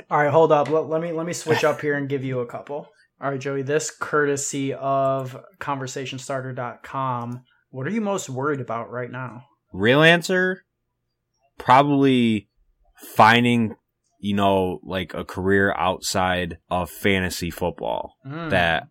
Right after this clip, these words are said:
Speaker 1: I want to do for the rest of my life because,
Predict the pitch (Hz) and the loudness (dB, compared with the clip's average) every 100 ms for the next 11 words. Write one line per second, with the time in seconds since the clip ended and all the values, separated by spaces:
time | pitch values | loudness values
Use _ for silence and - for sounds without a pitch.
0 | - 90 87 90 85 80 _ - 98 82 | -4 -4 -2 -2 -4 -6 _ -6 -4 -2
1 | 87 87 82 78 76 - 143 120 120 - | -2 -2 -2 -6 -8 4 6 8 6 4
2 | 110 101 107 117 101 107 104 104 98 98 | 4 4 6 6 6 2 2 4 6 4
3 | 95 90 - - | 2 -2 -4 -6